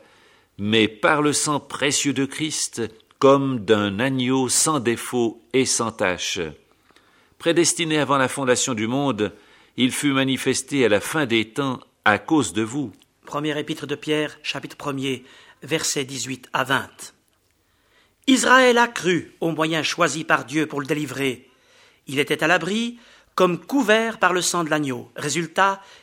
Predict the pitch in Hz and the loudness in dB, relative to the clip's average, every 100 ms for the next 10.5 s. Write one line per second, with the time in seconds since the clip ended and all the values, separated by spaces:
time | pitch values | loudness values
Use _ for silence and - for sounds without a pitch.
0 | _ - 185 170 - 156 - 151 120 151 | _ -4 0 2 2 0 0 0 0 -2
1 | 247 214 185 180 160 147 143 160 160 - | 0 2 0 0 -4 -2 -2 -2 -4 -8
2 | - 185 170 165 151 156 156 156 156 151 | -6 0 0 0 -4 -4 -4 -4 -4 -4
3 | 151 - - - - - 156 - 165 - | -6 -12 -20 -20 -18 -6 -6 -6 -8 0
4 | 147 - 156 156 156 139 117 - _ _ | 0 0 -6 -4 -2 -2 -6 -16 _ _
5 | _ _ _ _ _ _ _ 139 147 151 | _ _ _ _ _ _ _ -6 -2 -2
6 | 135 123 120 220 160 131 127 - 190 156 | -6 -10 -4 -4 -4 -4 -4 0 0 0
7 | 147 147 143 196 196 147 - - - 196 | -2 -4 -2 -2 -2 -4 -12 -16 -6 -4
8 | 214 226 196 185 - 180 143 208 185 180 | 2 4 4 2 0 0 0 0 0 0
9 | 196 185 - - - - - 185 180 208 | 2 2 -2 -6 -20 -20 -14 -10 -4 -4
10 | - 165 180 175 | -4 -6 -4 -4